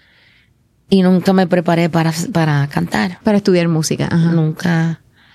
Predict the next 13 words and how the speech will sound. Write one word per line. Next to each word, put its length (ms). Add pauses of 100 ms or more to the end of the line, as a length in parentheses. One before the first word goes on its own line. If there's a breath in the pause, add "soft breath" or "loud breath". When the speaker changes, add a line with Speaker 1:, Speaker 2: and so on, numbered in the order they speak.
(340 soft breath)
Speaker 1:
Llegué 220
a 80
coger 200
un 80
cursito 640
en 200
el 60
conservatorio, 1000 (420 loud breath)
eh, 180
de, 300
de 260
educación 500
coral. 480